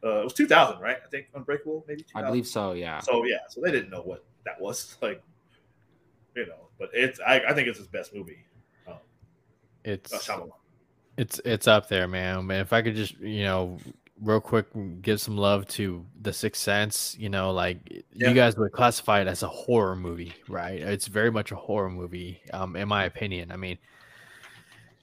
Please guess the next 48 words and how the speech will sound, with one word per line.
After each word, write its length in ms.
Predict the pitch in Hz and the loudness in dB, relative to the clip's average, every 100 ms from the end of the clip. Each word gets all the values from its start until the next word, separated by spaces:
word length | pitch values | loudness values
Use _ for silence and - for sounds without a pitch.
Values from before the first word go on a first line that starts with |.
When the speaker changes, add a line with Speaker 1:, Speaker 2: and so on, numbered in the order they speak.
| _ | _
Speaker 3:
just 320 | - 117 - - | -6 -4 -4 0
so 180 | - | 6
many 120 | 160 143 | 8 8
things 240 | 147 123 | 6 6
about 180 | 117 110 | 6 6
that 100 | 110 | 6
movie 200 | 107 101 | 2 -2
creep 260 | - - 113 | -4 -4 -4
me 160 | 104 | -2
out. 220 | 98 92 92 | -2 -2 -2
I 40 | |
mean, 180 | 92 92 | -6 -4
think 160 | 107 | -2
about 160 | 113 101 | 2 2
the 60 | 98 | 2
girl 260 | 92 104 | 2 2
in 80 | 101 | 2
the 80 | 90 | -4
tent 440 | - 98 98 95 - | -6 -6 -6 -12 -10
throwing 280 | 98 95 | -8 -6
up, 180 | 95 98 | -6 -6
and, 300 | 95 90 80 | -10 -12 -10
you 80 | 98 | -8
know, 140 | 92 | -6
what, 200 | 92 98 - | -2 -2 -4
what 280 | - 101 101 | -4 -2 0
the 380 | 95 92 90 92 | 0 2 0 -6
caretakers 580 | - 107 101 101 104 90 | -4 -4 -2 -2 -4 -4
do 140 | 92 98 | -4 -4
to 100 | 95 | -2
her, 220 | 98 95 | 0 0
and, 200 | 92 87 | -2 -6
uh, 200 | - 98 92 | -8 -6 0
Speaker 1:
It's, 80 | |
uh, 160 | 139 127 98 | 2 2 2
Speaker 3:
and 60 | |
Speaker 1:
Misha 180 | 135 190 | 0 2
Speaker 3:
all 40 | |
that. 60 | 147 | 6
Speaker 1:
Barton 300 | 160 262 123 | 6 6 2
from 200 | - 127 | -10 -4
the 100 | 131 | 0
O 60 | 165 | 0
C. 340 | 175 226 160 _ _ - | 2 -2 -2 _ _ -8
Speaker 3:
Yeah, 300 | 120 120 95 - | 0 2 0 -6
all, 160 | 104 107 | -2 0
all 200 | 98 | 2
Speaker 1:
Yeah. 40 | 110 | 4